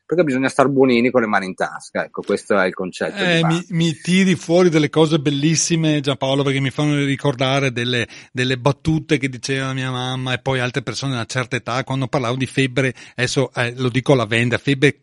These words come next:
Speaker 2: febbre cressina, cioè la febbre che fa crescere il bambino, che gli serve, e non a caso dopo la febbre, almeno una volta si diceva così, il bambino è anche più grande, proprio in termini anche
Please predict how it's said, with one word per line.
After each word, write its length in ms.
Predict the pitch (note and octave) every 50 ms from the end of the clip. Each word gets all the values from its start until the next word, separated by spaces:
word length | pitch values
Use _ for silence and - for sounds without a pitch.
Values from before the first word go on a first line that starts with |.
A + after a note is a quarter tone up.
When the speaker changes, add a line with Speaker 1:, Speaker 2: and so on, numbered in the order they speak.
| -
Speaker 2:
febbre 440 | - - - D3 D3 C#3 D#3 - -
cressina, 640 | - C3 B2 - - - B2+ A2+ G#2+ G#2+ G#2 G2 -
cioè 280 | - - C3 A#2 A2+ B2
la 100 | C#3 C3+
febbre 300 | - - C#3+ C#3+ D3+ C#3+
che 120 | - B2+
fa 160 | - - C3+ -
crescere 580 | - - D3+ E3 G3+ G3 - - - D3 B2+ A#2
il 80 | A2
bambino, 560 | G#2+ A2+ A2+ A#2 A2 A#2+ G#2+ G2+ G#2 A2+ B2 B2 - - - _
che 100 | - -
gli 160 | D#3 C#3+ B2+ B2
serve, 680 | - - - D3+ D3 E3+ F3+ F3 F3 E3+ F#3 G#3 G#3+ - - - -
e 80 | - D#3
non 140 | E3 F3+ F3+
a 80 | E3+ E3+
caso 240 | - F#3+ E3+ D#3+
dopo 220 | C#3+ C#3+ B2+ - F3
la 80 | F#3
febbre, 520 | D3 - D#3 C#3+ C#3 B2+ B2 C#3+ C#3+ D#3 E3
almeno 360 | D3 B2 A2+ A#2+ B2+ B2 A2+
una 100 | G#2+ A2
volta 240 | A2+ A#2+ B2 A2 -
si 140 | - - A#2+
diceva 220 | A#2 - - A2+
così, 400 | A2+ B2 B2 C#3 A#2 - A#2 A2 - - - -
il 140 | F3 F#3
bambino 360 | G3 B3+ G#3+ E3 D#3 D#3+ F#3+ F3+
è 40 |
anche 280 | C#3+ C3 C3 C3 - D3
più 240 | - - D3 C3+ C#3+
grande, 640 | - - C3 B2 A#2+ B2+ C#3 C#3 C3 D3 D3+ D3+ - _
proprio 300 | - C#3 C3 - D3+ D3+
in 100 | C3+ -
termini 400 | - C3 C#3 C3+ C#3+ D3+ C#3+ B2+
anche 260 | B2 C3 - C3+ A#2+